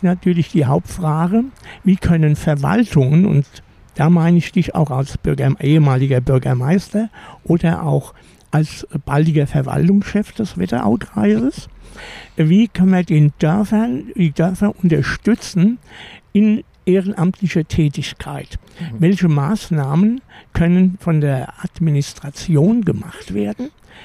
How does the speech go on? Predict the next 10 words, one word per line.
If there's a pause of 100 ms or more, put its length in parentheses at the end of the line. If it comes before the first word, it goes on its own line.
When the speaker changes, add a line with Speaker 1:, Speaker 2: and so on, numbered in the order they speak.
(280)
Speaker 1:
um (160)
hier (340)
einfach (1300)
so
ein
bisschen
Unterstützung
zu
Speaker 2:
Mhm.
Speaker 1:
leisten?